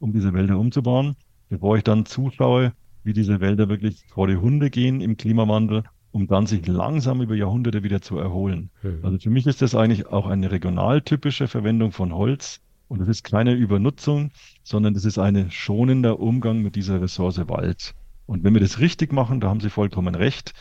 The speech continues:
Speaker 1: dann haben wir auch in dreihundert Jahren noch unsere Freude dran. Wenn wir das versäumen, und das ist mein Ansatzpunkt,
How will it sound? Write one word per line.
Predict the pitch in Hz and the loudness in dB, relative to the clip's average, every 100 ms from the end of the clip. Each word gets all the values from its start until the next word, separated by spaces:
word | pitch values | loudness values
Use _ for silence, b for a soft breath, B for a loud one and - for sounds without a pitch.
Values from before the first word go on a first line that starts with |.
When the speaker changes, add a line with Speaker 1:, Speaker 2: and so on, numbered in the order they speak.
| b b - | b b -8
Speaker 1:
dann | 95 | -2
haben | 92 110 | 2 2
wir | 101 | 2
auch | 104 | 2
in | 101 92 | 2 0
dreihundert | 87 117 131 139 123 92 | -2 0 2 2 0 -2
Jahren | 92 90 95 | -2 -2 -4
noch | 78 | -4
unsere | 98 87 87 | -4 -4 -6
Freude | 85 - 92 131 | -6 -4 0 2
dran. | 131 147 165 - - - - - - | 2 2 0 -6 -20 -20 -20 -10 0
Wenn | 101 | 2
wir | 101 | 4
das | 95 92 - - - - | 2 2 -2 -14 -18 -14
versäumen, | 90 - 87 113 170 151 165 160 | -12 -4 0 4 4 4 4 0
und | 117 98 | -2 -2
das | 98 | 0
ist | 98 - - 87 | -2 -4 -8 -2
mein | 90 127 | 2 2
Ansatzpunkt, | 131 127 117 - 131 127 | 2 0 -2 -2 -2 -2